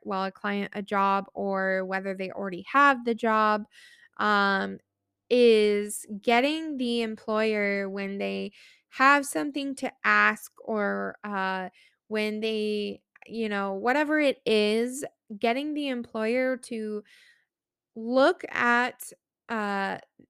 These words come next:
their employee instead of me, you know, their job coach, um, getting them to look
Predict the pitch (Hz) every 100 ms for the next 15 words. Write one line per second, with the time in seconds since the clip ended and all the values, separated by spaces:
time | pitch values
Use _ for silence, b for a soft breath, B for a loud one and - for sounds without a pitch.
0 | _ _ 110 202 196 196 233 233 240 240
1 | 233 214 - 220 208 233 226 220 220 214
2 | 202 - 214 208 - 233 226 214 214 214
3 | 233 240 214 202 202 208 214 - 220 202
4 | 196 202 208 208 220 226 226 - 190 175
5 | 190 - - B B B B 226 220 208
6 | 202 208 208 247 294 302 285 277 240 214
7 | 202 220